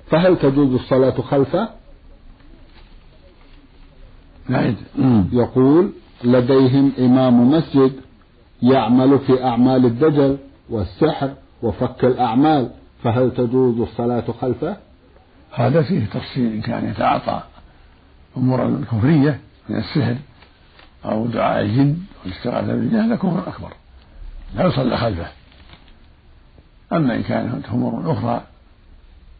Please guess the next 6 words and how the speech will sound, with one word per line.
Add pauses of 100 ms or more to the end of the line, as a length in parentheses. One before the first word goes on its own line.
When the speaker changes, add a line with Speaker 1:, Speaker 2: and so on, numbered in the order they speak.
Speaker 2:
غير
الشرك
الأكبر (680)
فالصلاة
خلفه
صحيحة